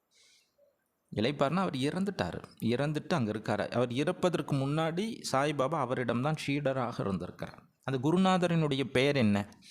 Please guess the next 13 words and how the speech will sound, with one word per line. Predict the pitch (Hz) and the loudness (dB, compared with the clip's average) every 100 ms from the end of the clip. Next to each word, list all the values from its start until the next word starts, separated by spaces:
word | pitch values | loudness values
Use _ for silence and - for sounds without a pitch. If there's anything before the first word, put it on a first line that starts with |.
| - - _ _ _ - - | -20 -20 _ _ _ -20 -6
அவர் | 135 139 | 0 2
எப்படி | 135 156 139 | 2 2 2
இருந்தாரு? | 123 120 107 101 95 - - _ - - | 2 2 2 2 -2 -4 -14 _ -10 0
அவருடைய | 143 139 135 | 2 2 0
புகைப்படமோ | 151 147 151 117 98 101 | 0 0 0 0 2 0
எதுவுமே | 113 180 226 220 | 0 0 2 0
இல்ல. | 131 170 - - - - - _ _ - | -2 -6 -12 -20 -20 -20 -20 _ _ -6
அவர் | - | -2
இறந்து | 131 139 170 180 | 2 2 2 2
போய் | 156 151 165 | 0 0 0
சமாதியான | 131 131 135 123 117 120 | 0 -2 0 0 0 0
ஒரு | 107 | -2
இடம். | 92 | -4